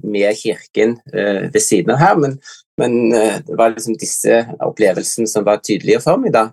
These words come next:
Så når jeg på en måte vokste opp og skulle, eh, i militæret, så var jo det å, militæret var en veldig endring i livet mitt, eh, og følte på utrygghet, masse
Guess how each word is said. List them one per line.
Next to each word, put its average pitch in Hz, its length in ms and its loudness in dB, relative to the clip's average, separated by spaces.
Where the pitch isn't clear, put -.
Så 120 240 -6
når 113 260 -2
jeg 110 120 0
på - 60 -12
en 107 60 -2
måte 107 140 -2
vokste - 320 0
opp - 240 0
og 110 200 2
skulle, 101 420 -2
eh, 98 400 2
i 117 120 4
militæret, 110 840 2
så 139 160 -10
var 117 140 -4
jo - 80 -14
det 107 100 0
å, 107 100 2
militæret 104 680 -4
var 101 180 0
en 110 60 -10
veldig 117 280 2
endring 127 800 2
i 139 100 -2
livet 135 340 0
mitt, - 460 -2
eh, 127 400 2
og 120 400 0
følte 139 420 -2
på - 200 -2
utrygghet, 117 500 0
masse 113 240 -2